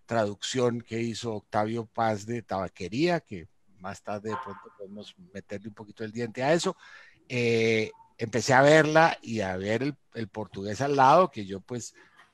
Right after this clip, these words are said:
más por la música del Brasil aprendí bastante portugués, Chico Buarque de Holanda, Caetano Veloso, etcétera, aprendí portugués.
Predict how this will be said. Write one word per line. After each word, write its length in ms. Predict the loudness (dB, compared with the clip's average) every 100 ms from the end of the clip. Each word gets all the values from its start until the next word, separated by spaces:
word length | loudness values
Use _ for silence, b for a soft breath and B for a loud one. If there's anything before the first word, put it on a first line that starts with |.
| _
más 440 | -12 4 4 4
por 180 | 2 2
la 160 | 4 4
música 640 | 6 4 4 -2 2 4
del 180 | 4 0
Brasil 600 | -2 -2 -4 -2 0 0
aprendí 540 | 0 -2 -4 -4 -4
bastante 480 | -4 -2 -4 -4 -8
portugués, 720 | -8 -10 -10 -8 -4 -2 -2
Chico 300 | -4 -10 -8
Buarque 320 | -6 -6 -6
de 80 | -8
Holanda, 720 | -6 -2 -2 -2 -4 -4 -4 -6
Caetano 420 | -10 -10 -8 -8
Veloso, 520 | -8 -6 -4 -2 -4
etcétera, 440 | -10 -10 -6 -6
aprendí 440 | -6 -6 -10 -6 -8
portugués. 640 | -8 -12 -10 -6 -4 -4